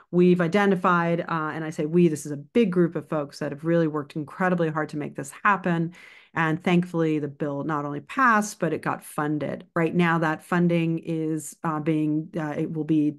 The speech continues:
allocated to the California Office of Small Business Advocate. We have excellent relationships there. We are working closely with them to talk about how to get that out, how to do, build that program.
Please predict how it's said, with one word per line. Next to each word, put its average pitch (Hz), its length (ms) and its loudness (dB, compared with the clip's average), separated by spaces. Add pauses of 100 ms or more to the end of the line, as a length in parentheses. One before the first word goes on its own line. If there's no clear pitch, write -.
(140)
allocated 175 540 0
to 165 80 -8
the 151 80 -6
California 160 460 -4
Office 156 340 -6
of 156 60 -6
Small 147 240 -6
Business 143 440 -6
Advocate. 285 520 -2 (440)
We 156 60 2
have 147 180 -2
excellent 208 340 -2
relationships 180 720 -2
there. 170 260 0
We 156 140 -2
are 143 120 -4
working 147 300 -8
closely 185 640 0 (280)
with 214 320 4
them 202 480 0
to - 100 -12
talk 170 300 0
about 151 240 -4
how 151 160 -6
to 151 80 -4
get 160 240 -4
that 147 160 -2
out, 185 320 2
how 151 140 -10
to 135 100 -8
do, 185 240 -2
build 180 380 0
that 160 200 -2
program. 151 680 -4